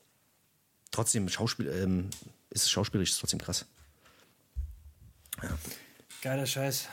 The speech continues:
Speaker 1: Ja,
Speaker 2: Danke
Speaker 1: jetzt sind wir,
Speaker 2: für
Speaker 1: aber jetzt aber
Speaker 2: fürs
Speaker 1: genug mit Hip-Hop-Talk. Schluss damit jetzt.
Speaker 2: Jetzt sind wir
Speaker 1: Gell?
Speaker 2: komplett, jetzt sind wir komplett abgestürzt. Aber Dennis,
Speaker 1: Ja.
Speaker 2: ich finde, du solltest, ma-, überleg mal echt, ob du so einen TikTok-Channel machst, Alter. Ob du vielleicht, äh, den Leuten doch, also ich finde, du,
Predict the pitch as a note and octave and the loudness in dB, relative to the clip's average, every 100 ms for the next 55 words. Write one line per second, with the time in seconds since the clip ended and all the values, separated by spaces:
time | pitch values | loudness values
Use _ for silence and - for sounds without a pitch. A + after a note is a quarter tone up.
0 | - A#2+ C3 C3 C#3 C3+ B2 A2 B2+ A2 | 2 4 6 6 6 8 6 2 0 4
1 | A2+ A2 A2+ A2 A2 A2 G#2 G#2+ - G2 | 6 6 6 8 6 6 6 4 4 4
2 | F2 - G#2 G2+ E2+ E2 - C#3+ D3+ D#3 | 6 4 6 6 6 4 2 2 2 4
3 | D#3 D3+ D3+ D3 D3 D#3 D#3 D3+ C#3+ C#3+ | 4 4 4 2 2 2 2 2 0 0
4 | D#3 C#3+ - - - - D3+ F#3 B3 F3+ | 2 2 0 -10 -10 -2 4 6 6 4
5 | - A#3 A#3 D#3 E3+ G#3+ G#3+ - D3+ - | 4 4 4 2 2 2 -2 -6 -6 -6
6 | - F#3 G3 A#3 A#3+ G3 A3+ F#3+ - D#3+ | -4 0 0 0 -2 -2 -4 -4 -4 0
7 | D3 C3+ C3 B2+ - A#2 A2 G2+ - - | 0 -2 -4 -6 -6 -8 -8 -12 -14 -16
8 | G2+ - A#2 - D3 D3+ D3+ - D#3 D3 | -18 -20 -14 -8 -6 -4 -4 -6 -4 -2
9 | C#3+ C#3 C#3 C#3+ D#3+ D3+ E3 - - - | 0 -2 -2 -4 -4 -6 -8 -12 -20 -12
10 | C#3 C#3+ G#3+ G3 F#3 | -8 -4 -2 -2 -4